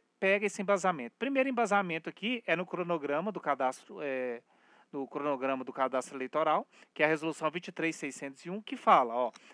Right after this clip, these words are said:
a sit-, a alteração da situação de inscrição, regularização, cancelamento e suspensão decorre do aso comandados,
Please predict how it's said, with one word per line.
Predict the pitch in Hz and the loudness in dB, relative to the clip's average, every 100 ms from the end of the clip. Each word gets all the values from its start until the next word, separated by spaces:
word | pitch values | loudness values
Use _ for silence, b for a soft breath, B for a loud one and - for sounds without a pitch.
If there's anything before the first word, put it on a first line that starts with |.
| B | B
a | 151 | 4
sit-, | 170 226 214 | 4 0 2
a | 202 | 4
alteração | 208 - 247 254 - 233 220 | 4 4 6 6 6 0 0
da | 208 | -2
situação | 220 - 185 165 - 151 135 - b b - | -2 4 4 4 -2 -2 -2 -10 b b -12
de | |
inscrição, | 165 208 185 165 120 | -6 -4 0 2 0
regularização, | 110 185 226 214 196 180 151 139 | 0 -2 2 2 4 2 0 -4
cancelamento | 170 - 175 139 135 | -6 -2 -2 -2 -8
e | |
suspensão | - - 135 - 185 - b b b | -10 -6 -2 4 4 2 b b b
decorre | - 139 139 131 | 0 0 2 -2
do | 143 156 | 0 4
aso | 135 135 | 4 2
comandados, | 170 180 185 165 190 - | -4 -2 2 6 4 2